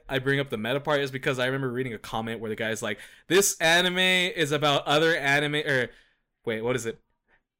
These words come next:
"This anime is about other animes and their characters coming into the real world and then fighting with one another, and then later down the line they have to create another anime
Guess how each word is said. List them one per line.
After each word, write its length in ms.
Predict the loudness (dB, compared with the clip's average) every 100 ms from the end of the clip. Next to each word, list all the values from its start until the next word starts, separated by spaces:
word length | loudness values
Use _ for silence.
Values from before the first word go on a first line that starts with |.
| _
"This 160 | -4 -4
anime 600 | 0 0 0 0 -2 -4 _ _ _ _ _
is 200 | -4 -2
about 440 | 0 0 0 -2 -6 _ _ _ _ _ _
other 480 | -2 0 2 2 2
animes 800 | 0 0 0 -2 -2 -4 -10 -18 _ _ _ _ _ _ -6
and 220 | -4 -2
their 120 | -2
characters 560 | 0 2 2 0 -4 -4
coming 280 | -4 -2 -2
into 200 | -4 -6
the 120 | -4
real 300 | 0 2 2
world 460 | 2 0 -2 -6 _ _ _ _ _ -6
and 220 | -4 0
then 320 | 0 0 -4 -8
fighting 720 | -18 -20 -10 -2 0 0 0
with 160 | -2 -2
one 240 | -4 -2
another, 600 | 0 0 0 -2 -2 -4 -10 -20 -6
and 160 | -2 -2
then 260 | -6 -10 -4
later 300 | 0 0 2
down 220 | 0 0
the 60 |
line 420 | 0 0 0 0 -2
they 120 | -2
have 200 | -2 -2
to 100 | -6
create 340 | -2 0 0 -2
another 360 | -4 -2 -2
anime 640 | -2 -2 -2 -2 -2 -2